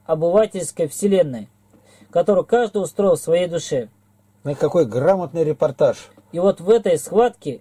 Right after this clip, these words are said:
Speaker 1: Игнатию не победить. Сергей Кочевников.
Speaker 2: Тепляков.
Speaker 1: Сергей Александрович. Что там, телефон?
Speaker 2: Понятно. Это я беру только, ну,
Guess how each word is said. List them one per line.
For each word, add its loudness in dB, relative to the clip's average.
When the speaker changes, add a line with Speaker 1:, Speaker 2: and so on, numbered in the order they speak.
Speaker 1:
Игнатию -4
не -4
победить. -4
Сергей -4
Кочевников. -8
Speaker 2:
Тепляков. -2
Speaker 1:
Сергей -6
Александрович. -2
Что -18
там, -20
телефон? -14
Speaker 2:
Понятно. -2
Это 2
я 6
беру 4
только, 2
ну, 2